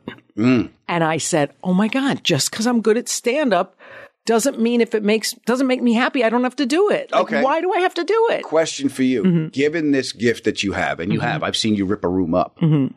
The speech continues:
Speaker 1: By not doing it, are you denying, did you, did you struggle with, "I have this gift that I'm not using it, I'm guilty of"?
Speaker 2: No,
Speaker 1: of
Speaker 2: because
Speaker 1: not
Speaker 2: I transferred it into the, the coaching of people. I
Speaker 1: Good.
Speaker 2: transferred into storytelling
Speaker 1: Good.
Speaker 2: events and plays and stuff.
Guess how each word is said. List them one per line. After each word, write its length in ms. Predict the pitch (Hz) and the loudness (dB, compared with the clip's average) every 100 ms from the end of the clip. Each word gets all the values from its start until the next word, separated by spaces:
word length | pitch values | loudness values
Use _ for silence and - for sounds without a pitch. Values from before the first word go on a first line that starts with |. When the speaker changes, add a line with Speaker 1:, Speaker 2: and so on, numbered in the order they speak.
| - | -8
Speaker 1:
By 220 | 98 107 | -4 -2
not 400 | 107 107 123 110 | -2 -2 -2 -4
doing 340 | 98 131 120 90 | 0 2 2 0
it, 180 | 78 - | -4 -6
are 120 | 95 92 | 0 2
you 220 | 95 101 | 2 2
denying, 840 | 82 95 92 92 95 95 92 87 - - | 0 0 2 2 2 2 2 -2 -8 -4
did 180 | 120 101 | -2 0
you, 80 | 120 | -2
did 160 | 117 | 0
you 100 | 113 | 0
struggle 440 | 120 - 131 120 113 | 0 0 0 2 2
with, 320 | 107 101 - - - - _ | 0 -2 -8 -20 -20 -20 _
"I 100 | 104 | -6
have 240 | 113 117 104 | -4 -4 -4
this 120 | 98 | -4
gift 260 | - 104 | -4 -4
that 60 | 95 | -2
I'm 100 | 92 | 0
not 160 | 92 82 | 0 0
using 380 | 90 95 90 82 | 0 0 0 -4
it, 100 | 76 | -4
I'm 100 | 73 | -6
guilty 400 | 69 85 - 65 | -2 -2 -2 -6
of"? 140 | 60 - | -8 -6
Speaker 2:
No, 200 | 277 180 | -2 0
Speaker 1:
of 60 | 160 | 0
Speaker 2:
because 240 | 175 175 | -2 -2
Speaker 1:
not 120 | - 165 | -2 -2
Speaker 2:
I 140 | 165 | -2
transferred 640 | - - 196 160 - 170 | -2 0 0 0 0 2
it 100 | 160 | 2
into 640 | 151 139 - 160 147 139 - | 2 0 0 2 2 0 -4
the, 220 | 220 156 - | -4 -4 -4
the 80 | - | -4
coaching 420 | - 208 208 220 | 0 0 2 2
of 140 | 208 208 | 0 0
people. 380 | 220 202 196 175 | -2 0 0 2
I 60 | |
Speaker 1:
Good. 80 | 113 | 4
Speaker 2:
transferred 440 | 185 175 - 185 165 | 2 0 0 0 2
into 180 | 160 | 0
storytelling 960 | 147 - 170 170 190 170 170 175 175 - | 0 2 2 2 2 2 2 0 -4 -2
Speaker 1:
Good. 120 | 208 | 0
Speaker 2:
events 300 | 190 180 165 | 2 2 0
and 100 | 151 | -4
plays 400 | - 180 170 170 | -2 2 2 2
and 100 | 175 | 0
stuff. 200 | 165 180 | -2 -2